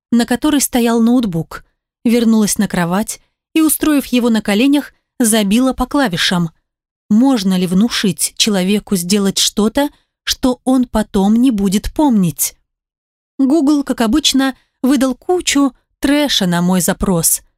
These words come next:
Но среди этого трэша взгляд зацепился за статью с любопытным названием «Дело преступных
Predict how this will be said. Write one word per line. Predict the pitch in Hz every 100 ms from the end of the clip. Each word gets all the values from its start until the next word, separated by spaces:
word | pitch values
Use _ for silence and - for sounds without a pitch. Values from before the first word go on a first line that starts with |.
| _ _ 254
Но | 247
среди | - 214 196
этого | 220 196 185
трэша | 175 180 196 - 311 - _ _
взгляд | 233 220 262 269
зацепился | 226 240 220 262 269 - 220
за | 220
статью | - 214 202 - 269
с | -
любопытным | 285 269 285 240 233 247 240
названием | 262 277 233 202 180 180 180 180 165 _ _ _ _ -
«Дело | 175 180 196 214 262
преступных | 294 294 - 220 196 214 233 -